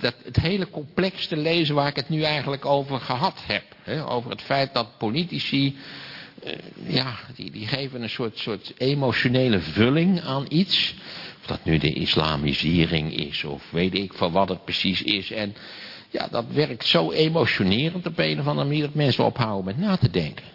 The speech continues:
Tot ze wakker worden en ja, dan wordt die, eh, ze zijn altijd eigenlijk al bezig om het kruis te timmeren, hè. Ja, oh jee, dan moet je met die doornenkroon die berg op en zo en, eh, ja, krijg je Golgotha weer, hè.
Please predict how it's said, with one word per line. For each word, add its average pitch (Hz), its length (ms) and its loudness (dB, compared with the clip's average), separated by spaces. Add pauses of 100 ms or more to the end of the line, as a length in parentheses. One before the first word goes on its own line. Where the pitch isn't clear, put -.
Tot 202 180 4
ze 120 200 2
wakker 160 340 0
worden 117 320 0
en 123 80 -2
ja, 98 240 -2
dan 78 160 -2
wordt 82 200 0
die, 101 320 2
eh, 117 80 -2 (360)
ze 80 160 -2
zijn 78 160 0
altijd 85 300 -2
eigenlijk 127 360 -2
al 131 140 0
bezig 139 420 0
om 135 120 -2
het 131 140 -8
kruis 147 340 0
te - 140 -6
timmeren, 110 400 0 (100)
hè. 92 280 -2 (640)
Ja, - 240 -2
oh 95 120 6
jee, 87 260 4
dan 76 140 0
moet 76 180 2
je 78 100 4
met 76 140 4
die 76 100 6
doornenkroon 87 640 4
die 80 120 2
berg 90 380 2
op 87 220 2
en 78 120 2
zo 85 380 2
en, 76 200 2
eh, 71 140 0 (800)
ja, 87 300 2 (720)
krijg - 220 0
je 82 100 4
Golgotha 85 600 2
weer, 69 300 0 (240)
hè. - 240 4